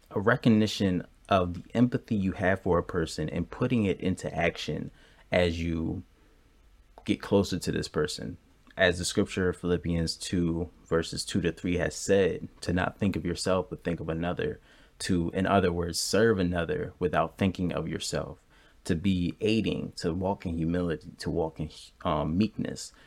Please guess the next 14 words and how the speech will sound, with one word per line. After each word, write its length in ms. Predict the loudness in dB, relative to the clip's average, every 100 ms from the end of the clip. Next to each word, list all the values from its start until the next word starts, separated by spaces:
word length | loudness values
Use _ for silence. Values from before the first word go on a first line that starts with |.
| -20 -20 -6
and 180 | -2 -2
to 100 | 0
recognize 720 | 0 0 2 0 2 -2 -2
that 360 | -2 0 -2 -4 -16 -20 _ _ _ _ _ _ _ _ _ _ _ _ _ _ _ _ _ _ _ -6
there 340 | 4 8 8
is 160 | 6 2
not 300 | 2 2 0
always 540 | -2 -2 -2 -2 -4
something 340 | -2 -2 0 0
that 140 | 0
needs 180 | -2 -4
to 80 | -4
be 120 | -8
said 520 | -6 -2 2 2 0